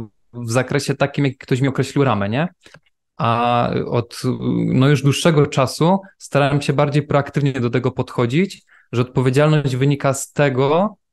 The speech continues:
że ja jestem wolny i mogę podejmować, e, pewne decyzje i nawet jeśli się to wiąże z jakimiś zewnętrznymi zobowiązaniami,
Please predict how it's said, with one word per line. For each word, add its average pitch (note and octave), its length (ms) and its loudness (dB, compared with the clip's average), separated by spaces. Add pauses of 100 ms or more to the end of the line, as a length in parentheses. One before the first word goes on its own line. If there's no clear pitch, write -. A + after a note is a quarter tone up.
że B2 160 2
ja C#3 60 4
jestem D3 320 0
wolny G#2+ 480 0 (640)
i A#2+ 100 -2
mogę C3+ 600 2
podejmować, C3 640 0
e, A#2+ 200 -2
pewne B2+ 300 -2
decyzje B2 640 0 (560)
i C3 120 2
nawet D3+ 420 2
jeśli C3+ 720 0
się - 140 -4
to A#2+ 180 -2
wiąże F#3 320 2
z A#2+ 40 -2
jakimiś B2 320 0
zewnętrznymi C3 560 0
zobowiązaniami, B2 1000 0